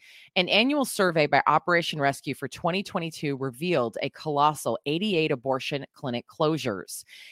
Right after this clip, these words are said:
In twenty twenty-three, another forty-nine abortion facilities closed or halted abortions for a total of one hundred and thirty-seven abortion facility closures in the last two years. So currently, these fourteen states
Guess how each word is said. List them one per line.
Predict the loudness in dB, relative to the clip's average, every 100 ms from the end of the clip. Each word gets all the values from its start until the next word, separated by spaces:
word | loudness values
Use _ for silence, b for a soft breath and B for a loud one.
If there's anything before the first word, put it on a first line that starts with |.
| B
In | -6
twenty | -2 0 0
twenty-three, | 0 0 -2 -2 0 0
another | 2 0 -2
forty-nine | 0 2 2 2 2
abortion | 2 0 -2 -4 -8
facilities | -6 -2 -2 -2 -6
closed | -2 0 0 -2
or | -4
halted | 0 0 0 -4
abortions | -2 -4 -4 -10 -6
for | -4
a | -4
total | -6 4 8 8 8 6 B B B 0
of | 0 2
one | 2 4 4
hundred | 2 -2 0 0
and | 0 -2 0
thirty-seven | 0 0 -4 0 4 6 4 -2 -6 _ _ _
abortion | -6 2 4 4 0 -2
facility | -2 0 0 0
closures | -2 -2 -2 -2 -6
in | -4
the |
last | -2 -2 -4
two | -4
years. | 0 -2 -2 -2
So | 2 2
currently, | 2 0 2 0
these | -2 -2 -2
fourteen | 2 2 2 -4 -4
states | -2 2 2 0 -8